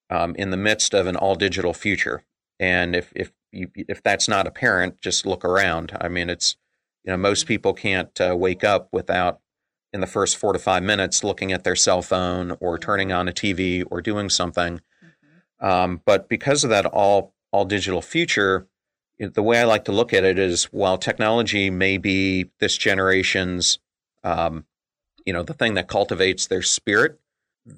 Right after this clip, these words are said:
Speaker 1: there is a growing trend of becoming risk adverse and indifferent. So the way I like to look at this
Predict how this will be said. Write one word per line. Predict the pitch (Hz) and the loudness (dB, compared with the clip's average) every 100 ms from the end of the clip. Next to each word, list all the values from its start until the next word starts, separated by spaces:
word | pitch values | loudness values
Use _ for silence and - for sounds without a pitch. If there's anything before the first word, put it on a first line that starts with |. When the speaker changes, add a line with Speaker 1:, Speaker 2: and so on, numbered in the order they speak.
| _ | _
Speaker 1:
there | 120 117 113 110 | -4 4 6 6
is | 107 | 4
a | 101 | 0
growing | 92 104 110 110 104 101 95 _ - | 0 2 2 2 0 -4 -10 _ -12
trend | - 110 101 95 92 | 0 2 2 0 -2
of | 101 87 - | -2 -2 -4
becoming | 90 104 95 92 90 87 - _ _ - | -6 -4 -2 -2 -2 -6 -10 _ _ -6
risk | 98 110 - | 0 0 2
adverse | 107 101 95 95 - - - _ _ _ | 0 2 4 4 0 -2 -4 _ _ _
and | 101 90 | -6 -4
indifferent. | 90 98 - 80 78 - _ - | 0 0 2 -2 -4 -12 _ -8
So | - 110 104 | -2 0 0
the | 98 | 2
way | 107 | 2
I | 107 | 4
like | 107 110 - | 2 0 0
to | 101 | -2
look | 95 117 | 2 0
at | 120 - | 0 2
this | 95 87 - | 2 2 0